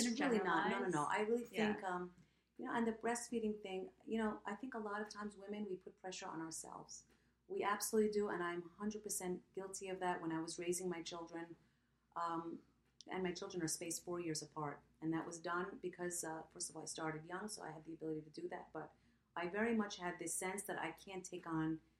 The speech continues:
Speaker 2: too much at once.
Speaker 1: Yeah.
Speaker 2: And so my husband and I, we really planned, uh, you know, as we were able to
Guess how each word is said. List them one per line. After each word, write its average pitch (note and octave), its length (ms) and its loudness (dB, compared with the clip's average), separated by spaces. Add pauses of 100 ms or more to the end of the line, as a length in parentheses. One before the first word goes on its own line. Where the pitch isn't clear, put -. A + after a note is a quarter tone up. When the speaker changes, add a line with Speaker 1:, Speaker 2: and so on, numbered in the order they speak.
(200)
Speaker 2:
too A#3 160 2
much E3+ 280 2
at D3 140 -6
once. C#3 460 -4
Speaker 1:
Yeah. F#3+ 160 -6 (180)
Speaker 2:
And F3+ 140 2
so F#3 400 0 (260)
my G#3 80 2
husband A3+ 320 2
and G#3+ 80 2
I, G#3 80 0
we G3+ 180 -2
really A3 180 6
planned, F#3+ 640 -2
uh, E3 240 -2
you F#3+ 80 -6
know, - 80 -8 (160)
as G3 160 -6
we G3+ 80 -4
were F#3 140 -2
able G3 220 -4 (140)
to F3+ 260 0